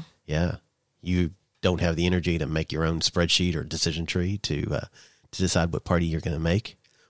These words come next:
Well, then go to adam and eve dot com. And when you do,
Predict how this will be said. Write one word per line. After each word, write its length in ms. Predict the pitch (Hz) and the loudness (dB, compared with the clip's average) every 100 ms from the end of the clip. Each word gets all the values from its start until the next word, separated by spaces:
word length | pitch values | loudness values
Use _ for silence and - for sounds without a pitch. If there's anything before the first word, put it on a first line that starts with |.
| - | 4
Well, 120 | 113 | 10
then 140 | 123 | 10
go 180 | 117 147 | 12 12
to 160 | 143 131 | 12 12
adam 240 | 131 143 | 10 10
and 80 | 123 | 10
eve 180 | 104 - | 8 8
dot 200 | 98 95 | 4 4
com. 360 | 87 76 60 - - - | 2 2 0 -6 -14 -4
And 120 | - | 2
when 100 | 120 | 4
you 80 | 117 | 6
do, 420 | 117 214 110 90 | 8 10 10 8